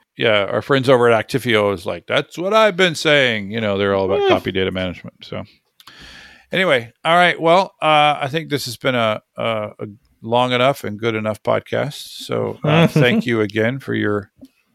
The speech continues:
Speaker 1: your, your wisdom, my friend.
Speaker 2: No, thanks, Curtis. I, I was looking at this, and I'm glad we got to talk about it because I was like, "This is just one of those cases that it's a place that gets hit,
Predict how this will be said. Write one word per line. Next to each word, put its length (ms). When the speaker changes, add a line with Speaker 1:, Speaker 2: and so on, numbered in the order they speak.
Speaker 1:
your, 380
your 180
wisdom, 460
my 140
friend. 320
Speaker 2:
No, 280
thanks, 360
Curtis. 380
I, 260
I 240
was 220
looking 240
at 160
this, 180
and 80
I'm 100
glad 220
we 60
got 120
to 180
talk 280
about 180
it 60
because 200
I 100
was 180
like, 420
"This 220
is 100
just 300
one 120
of 200
those 320
cases 800
that 320
it's 340
a 100
place 460
that 180
gets 260
hit, 280